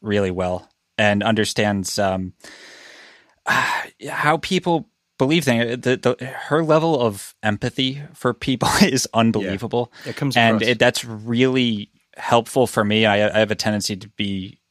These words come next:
Speaker 1: much harsher and much more, um,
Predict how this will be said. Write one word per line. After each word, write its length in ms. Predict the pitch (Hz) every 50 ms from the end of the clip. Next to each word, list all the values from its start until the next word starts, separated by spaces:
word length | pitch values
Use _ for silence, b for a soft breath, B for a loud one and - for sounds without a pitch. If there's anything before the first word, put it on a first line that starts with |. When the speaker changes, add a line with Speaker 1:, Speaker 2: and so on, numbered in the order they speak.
| _ _ -
Speaker 1:
much 360 | 107 107 104 104 101 - -
harsher 440 | - - 101 101 101 - 120 107 101
and 120 | 98 95 98
much 220 | 98 95 - - -
more, 480 | 107 104 101 98 95 92 95 - _ _ _ _ _ _ _ _ _ _ _ _ _ -
um, 520 | 104 101 98 98 95 90 90 87 -